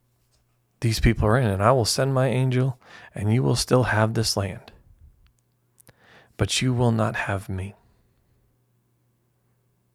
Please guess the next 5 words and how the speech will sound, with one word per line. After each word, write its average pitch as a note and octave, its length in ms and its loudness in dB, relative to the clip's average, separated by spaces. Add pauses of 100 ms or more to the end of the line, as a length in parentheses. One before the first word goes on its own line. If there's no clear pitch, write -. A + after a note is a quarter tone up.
(2000)
Now, G#2+ 120 0
the G#2 80 2
land's B2 380 2
the G2 140 0
Lord's. - 500 -4